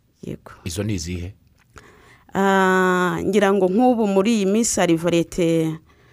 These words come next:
Speaker 1: turimo turakangurira abahinzi cyane, variyete ya rab C fifteen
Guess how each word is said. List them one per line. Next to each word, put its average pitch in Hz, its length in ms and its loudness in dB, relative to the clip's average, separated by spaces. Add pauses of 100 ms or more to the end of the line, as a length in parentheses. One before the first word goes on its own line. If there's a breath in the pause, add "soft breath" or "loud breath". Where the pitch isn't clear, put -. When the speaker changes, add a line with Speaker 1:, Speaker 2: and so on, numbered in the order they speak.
(340 soft breath)
Speaker 1:
turimo 220 320 2
turakangurira 170 1120 2
abahinzi 175 640 2 (160)
cyane, 165 560 0
variyete 160 920 0 (1080 soft breath)
ya 185 140 4
rab 202 220 4
C - 220 -2
fifteen 254 520 2